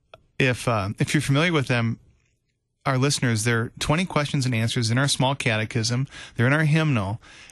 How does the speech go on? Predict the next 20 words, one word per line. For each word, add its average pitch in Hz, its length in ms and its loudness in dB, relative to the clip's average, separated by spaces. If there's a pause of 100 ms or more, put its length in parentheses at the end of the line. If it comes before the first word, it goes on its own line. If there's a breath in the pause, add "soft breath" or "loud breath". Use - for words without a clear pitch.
(120 loud breath)
and 131 220 4
they're 123 80 2
questions 156 500 -2
written 147 280 2
up 143 120 0
by 123 160 0
Martin 123 360 0
Luther 120 460 0 (920)
to 135 120 0
help 156 240 0
us 127 160 0
prepare 135 420 -2
to 123 80 -2
receive 117 320 0
the 110 80 -4
sacrament 101 400 -4
of 98 60 -6
the 117 120 -2
altar. 208 460 -2 (1200 loud breath)
And 139 400 4